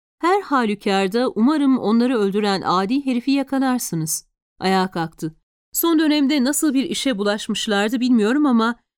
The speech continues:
etrafa bir şeyler sorabilirim. Tabii dikkat çekmeden." "Bana verebileceğin her bilgi için minnettar kalırım." "Pekala, bir şeyler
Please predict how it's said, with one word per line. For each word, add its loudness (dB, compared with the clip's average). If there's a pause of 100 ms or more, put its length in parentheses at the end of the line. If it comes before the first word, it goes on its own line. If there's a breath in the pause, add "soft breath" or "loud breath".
(180)
etrafa -2
bir -4
şeyler 0
sorabilirim. 0 (260)
Tabii -2
dikkat -4
çekmeden." -6 (680)
"Bana 0
verebileceğin 2
her -2
bilgi -2
için 0
minnettar 0
kalırım." -4 (840)
"Pekala, 0 (520)
bir 2
şeyler 0